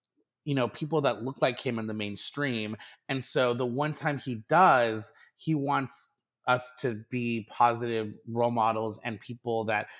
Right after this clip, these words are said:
have, you know, great stories and can succeed, right? And are smart. And I get that. I get that need. But, you know, for me, it's like, "Oh God, I have to, like, I can't,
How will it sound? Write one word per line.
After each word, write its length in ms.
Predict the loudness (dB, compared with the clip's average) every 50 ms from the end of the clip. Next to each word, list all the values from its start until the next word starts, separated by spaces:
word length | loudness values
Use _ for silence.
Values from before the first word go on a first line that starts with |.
| -20 -20 _
have, 640 | -8 -2 2 4 4 4 4 2 0 -2 -6 -10 -12 -10
you 100 | -8 -6
know, 300 | -4 -2 -2 -4 -4 -6 -10 _ _ _ _ -2
great 300 | 2 2 2 2 0 -4
stories 640 | -6 -2 0 0 0 0 0 0 -2 -2 -4 -4 -6
and 600 | -6 -4 -2 -2 0 0 0 -2 -2 -4 -6 -10 -12 -16 -20 _ -6
can 140 | -4 -4 -4
succeed, 520 | -6 -8 -8 -8 -6 -2 0 0 0 0
right? 320 | 0 0 2 2 2 0 0 -2
And 400 | -4 -4 -4 -6 -6 -6 -8 -4 0
are 160 | 2 2 2
smart. 580 | 0 -2 -2 2 4 6 6 6 4 0 -4 -12 -20 -20 -20 -20 _ _ 0
And 200 | 2 2 4 6
I 60 | 4 4
get 280 | 6 4 2 4 4
that. 140 | 4 4 4
I 60 | 2 0
get 200 | 0 0 2 2
that 240 | 2 2 2 0
need. 320 | -2 -2 0 -2 -2 -2 0
But, 200 | -2 -2 -2 -4 -12 -20 -20 _ _ _ _ _ _ _ -4
you 120 | -2 0
know, 140 | 0 0 -2
for 200 | -2 -4 -4 -4
me, 280 | -4 -2 -2 0 0
it's 220 | 0 0 -2 -2 -2
like, 300 | 0 2 2 0 0 -4 -8 -10
"Oh 140 | -8 -8 -6
God, 260 | -4 0 0 2 2
I 60 | 0
have 240 | -2 -4 -6 -8 -8 -6
to, 100 | -4 -4
like, 240 | -2 -4 -4 -6 -8
I 60 | -10
can't, 320 | -10 -8 -6 -6 -6 -6